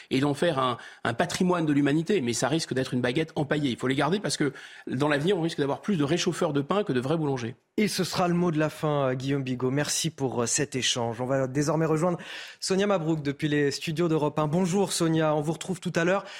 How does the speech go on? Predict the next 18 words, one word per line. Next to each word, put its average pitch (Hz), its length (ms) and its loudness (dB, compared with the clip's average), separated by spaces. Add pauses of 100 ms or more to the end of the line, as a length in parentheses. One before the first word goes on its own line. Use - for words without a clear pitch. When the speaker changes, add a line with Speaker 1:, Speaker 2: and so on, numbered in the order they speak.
(300)
Speaker 2:
à 220 140 2
dix 185 260 2
heures 185 480 2
pour 196 160 0
le 175 80 4
grand 170 200 2
rendez-vous 165 300 0
C 156 140 -2
news 165 160 2
Europe 151 300 0
un, 180 80 2
Les 165 180 2
Échos. 165 200 0
Qui - 120 -2
est 277 60 2
votre 185 240 -2
invité 135 280 -2
aujourd'hui ? 110 420 -4